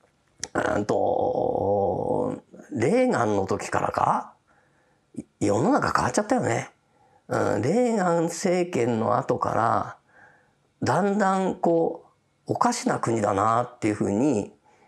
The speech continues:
まあ、僕は見ちゃってるね。<laughs> 僕は少なくとも、ごめん。<laughs> あの、世間じゃなくて僕はそう見てるわけ。ね。で、で、それブッシュなんかクソでしょ？だって、ね。だってさ、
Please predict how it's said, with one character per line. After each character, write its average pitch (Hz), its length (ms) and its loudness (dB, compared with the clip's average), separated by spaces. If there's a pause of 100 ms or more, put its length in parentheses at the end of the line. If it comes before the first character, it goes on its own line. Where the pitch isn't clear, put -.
(140)
ま 139 100 2
あ、 - 20 0
僕 254 220 2
は 160 40 2
見 117 100 0
ち 120 60 0
ゃ 113 40 0
っ - 40 -4
て - 120 -4
る 92 80 0
ね。 302 240 -2
<laughs> - 40 -20
僕 - 300 -2
は - 80 0
少 - 120 0
な 233 80 2
く 233 80 0
と 214 100 2
も、 - 140 0
ご 135 100 2
め 147 100 4
ん。 - 40 -6
<laughs> - 1400 -2
あ 143 100 2
の、 139 120 0
世 - 160 0
間 262 300 2
じ 190 80 2
ゃ 139 60 2
な 131 100 2
く - 60 -4
て 113 120 0
僕 233 240 2
は 190 100 4
そ 131 140 2
う 123 40 2
見 120 100 0
て 113 80 0
る 101 80 0
わ - 100 0
け。 - 180 -4 (300)
ね。 143 300 0 (200)
で、 143 360 2
で、 151 160 2
そ - 120 2
れ - 80 4
ブ 151 140 2
ッ 359 100 4
シ 349 140 -2
ュ - 40 2
な 151 80 2
ん 131 40 0
か 120 100 0
ク - 80 -6
ソ 185 120 0
で 170 120 2
し 135 40 0
ょ？ 110 260 2
だ 131 100 2
っ - 80 -8
て、 - 220 -2 (460)
ね。 - 460 0 (460)
だ - 140 2
っ - 80 -4
て - 80 -4
さ、 123 500 0